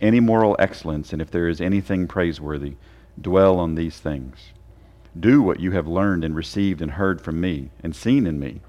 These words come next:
and the God of peace will be with you. I rejoiced in the Lord greatly because once again you renewed your care for me.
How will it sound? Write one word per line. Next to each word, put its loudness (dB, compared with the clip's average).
and -8
the -6
God 4
of -4
peace -4
will -4
be -2
with -6
you. -16
I -12
rejoiced 4
in 0
the 2
Lord 2
greatly 2
because -6
once 0
again 0
you -4
renewed -2
your -4
care -2
for -8
me. -6